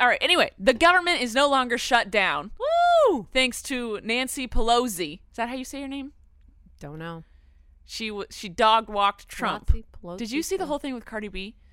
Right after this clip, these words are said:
Speaker 2: No, I didn't see anything. I've been in
Speaker 1: Sh-,
Speaker 2: baby
Speaker 1: Ca-,
Speaker 2: mode
Speaker 1: Cardi
Speaker 2: still.
Speaker 1: B, who has, she's never been into politics, but she finally was, she, like,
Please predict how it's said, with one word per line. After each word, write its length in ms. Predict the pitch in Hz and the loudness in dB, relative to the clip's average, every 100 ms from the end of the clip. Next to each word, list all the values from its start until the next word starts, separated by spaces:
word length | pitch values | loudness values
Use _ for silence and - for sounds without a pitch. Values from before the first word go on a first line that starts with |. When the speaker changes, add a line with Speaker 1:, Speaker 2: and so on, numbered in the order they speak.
| _ _ | _ _
Speaker 2:
No, 200 | 165 160 | -14 -10
I 120 | 160 180 | -8 -8
didn't 220 | 196 156 | -8 -12
see 140 | - | -16
anything. 440 | 156 156 151 156 160 _ | -18 -16 -18 -18 -20 _
I've 200 | 208 226 | -6 -4
been 120 | 220 220 | -4 -4
in 100 | 226 | -6
Speaker 1:
Sh-, 80 | - | 0
Speaker 2:
baby 360 | 180 202 208 | 2 2 0
Speaker 1:
Ca-, 40 | 214 | -2
Speaker 2:
mode 220 | 180 180 | -4 0
Speaker 1:
Cardi 240 | 359 370 | 4 4
Speaker 2:
still. 160 | - 359 | 4 -2
Speaker 1:
B, 340 | 330 269 247 - - _ | -4 -6 -8 -14 -20 _
who 160 | - 277 | -12 -8
has, 240 | 277 247 247 | -6 -8 -8
she's 180 | 285 | -4
never 180 | 254 269 | -2 0
been 100 | 294 | 0
into 120 | 294 277 | -2 2
politics, 500 | 247 226 220 233 - | 4 4 0 -6 -6
but 120 | 226 | -8
she 140 | 160 | -8
finally 420 | 147 233 240 247 | -2 0 0 -4
was, 300 | 220 202 - - | -8 -10 -14 -14
she, 100 | 226 | -10
like, 300 | 196 160 | -8 -10